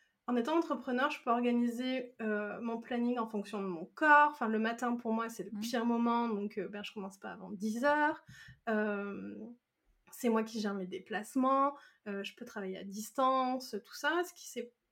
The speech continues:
Speaker 1: pas forcément possible dans un salariat. Donc voilà, c'est le questionnement, euh,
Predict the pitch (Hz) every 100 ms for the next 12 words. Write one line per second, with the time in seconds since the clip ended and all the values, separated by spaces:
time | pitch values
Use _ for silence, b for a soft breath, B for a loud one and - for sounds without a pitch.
0 | _ 226 220 - 233 226 233 226 240 233
1 | 214 220 233 226 247 214 247 247 - 214
2 | - - 233 240 233 - 214 202 208 220
3 | 226